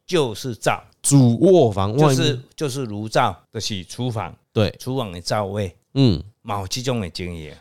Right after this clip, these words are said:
Speaker 2: 伊无隔，隔，隔一个门，还是隔一个花门？
Speaker 1: 即使有隔门嘛。
Speaker 2: 嗯。
Speaker 1: 嘛是有一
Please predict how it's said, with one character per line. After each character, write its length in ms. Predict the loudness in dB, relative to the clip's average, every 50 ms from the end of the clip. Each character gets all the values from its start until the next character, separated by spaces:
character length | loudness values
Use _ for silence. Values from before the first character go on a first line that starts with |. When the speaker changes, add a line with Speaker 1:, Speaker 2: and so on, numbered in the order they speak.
| _ _ -2
Speaker 2:
伊 80 | 2
无 120 | 4 4 4
隔， 220 | 4 2 0 2
隔， 160 | 2 0 -2
隔 220 | -2 _ -2 0 0
一 80 | 0
个 220 | 0 0 -2 -2 0
门， 220 | 0 0 -2 -4
还 80 | -6 -8
是 60 | -8
隔 140 | -4 -2 -2
一 60 | -2
个 160 | 0 -2 -4
花 60 | -2 0
门？ 80 | 0 0
Speaker 1:
即 40 |
使 140 | 0 -2 -4
有 160 | -4 -6 -8
隔 260 | -6 -4 -2 -2 -2 -2 -6
门 160 | -10 -14 -16
嘛。 220 | -16 -18 -20 -20 -20 -20 _ -4
Speaker 2:
嗯。 420 | 0 0 2 2 0 -2 -4 -10 -14 _ _
Speaker 1:
嘛 160 | -10 -6 -6
是 140 | -6 -6 -8
有 80 | -10
一 40 | -12